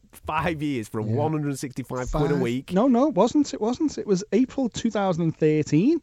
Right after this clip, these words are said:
Speaker 1: There you go.
Speaker 2: When he fought
Speaker 1: Less than
Speaker 2: Marcus Brimage. It's
Speaker 1: four
Speaker 2: four
Speaker 1: years.
Speaker 2: years.
Speaker 1: Four years then. I'm sorry, I've over-egged
Speaker 2: Four
Speaker 1: it.
Speaker 2: years.
Speaker 1: From, from that point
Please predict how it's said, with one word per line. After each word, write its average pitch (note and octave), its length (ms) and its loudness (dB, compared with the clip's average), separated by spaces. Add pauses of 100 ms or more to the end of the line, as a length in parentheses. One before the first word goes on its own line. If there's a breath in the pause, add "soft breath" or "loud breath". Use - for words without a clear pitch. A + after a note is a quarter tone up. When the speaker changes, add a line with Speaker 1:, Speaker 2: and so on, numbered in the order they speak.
Speaker 1:
There D#3 100 -2
you C#3+ 80 -2
go. C#3 180 0
Speaker 2:
When F3+ 160 4
he F3+ 40 6
fought - 160 6
Speaker 1:
Less F3 140 4
than E3+ 80 8
Speaker 2:
Marcus - 220 2
Brimage. G3 420 4
It's B3 120 -2
Speaker 1:
four B3 120 2
Speaker 2:
four G#3 200 10
Speaker 1:
years. D#4+ 120 8
Speaker 2:
years. E4+ 260 2
Speaker 1:
Four G3 220 0
years B2 220 -2
then. G2 140 -4
I'm A#2+ 140 -4
sorry, F3 240 -2
I've C#3 140 0
over-egged D#3+ 260 0
Speaker 2:
Four E3+ 180 4
Speaker 1:
it. B3+ 40 2
Speaker 2:
years. C#4 360 -4
Speaker 1:
From, C3 320 -8
from C#3+ 360 -4
that F3+ 240 -2
point C#3+ 400 -4